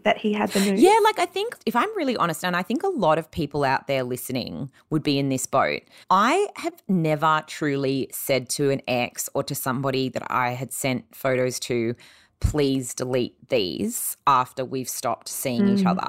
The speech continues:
Speaker 2: I just, I actually think maybe I'm too trusting. Maybe I just assumed if he's got these photos of me, do other peop-, men that I've dated have photos of me? Are they using them?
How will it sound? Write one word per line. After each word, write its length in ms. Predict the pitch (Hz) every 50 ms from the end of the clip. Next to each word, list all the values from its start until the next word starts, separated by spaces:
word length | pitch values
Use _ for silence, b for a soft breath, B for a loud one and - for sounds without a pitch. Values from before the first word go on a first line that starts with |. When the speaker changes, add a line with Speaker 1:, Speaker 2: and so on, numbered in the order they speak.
| - -
Speaker 2:
I 140 | - 151 151
just, 320 | 147 165 160 - - - - _ -
I 120 | 170 185
actually 440 | 190 190 - - - - 233 226 240
think 680 | - - _ - 170 143 156 226 - - - - - - -
maybe 280 | 170 185 185 185 202 196
I'm 140 | 190 185
too 160 | - - 175 151
trusting. 800 | - - - 226 247 - - - 320 339 359 359 359 370 381 381 _ _ B B B B
Maybe 760 | B 175 170 170 170 170 175 170 175 175 175 170 170 170 170 - - _ _ _ -
I 140 | 156 165 160
just 220 | 156 151 - -
assumed 640 | 151 - - - 185 220 294 381 208 208 208 - - _ _ _
if 140 | - 175 170
he's 400 | - - 165 156 170 208 214 -
got 160 | - 170 -
these 200 | - 143 139 -
photos 320 | - 139 131 123 131 117 123
of 140 | 135 - -
me, 160 | 127 127 135
do 220 | 120 120 139 139 - -
other 400 | 131 139 127 147 147 147 151 147 -
peop-, 300 | 156 156 135 135 - -
men 300 | 147 143 139 139 135 139
that 100 | 139 127
I've 220 | 127 131 131 -
dated 400 | - 131 127 127 123 123 123 127
have 180 | - 139 135 -
photos 380 | - 135 135 135 131 127 -
of 120 | 135 120 135
me? 240 | 139 135 135 135 - -
Are 60 | 143
they 140 | 139 131 131
using 680 | 135 113 - 127 131 139 156 147 170 196 196 202 196
them? 440 | 202 196 202 214 226 247 269 294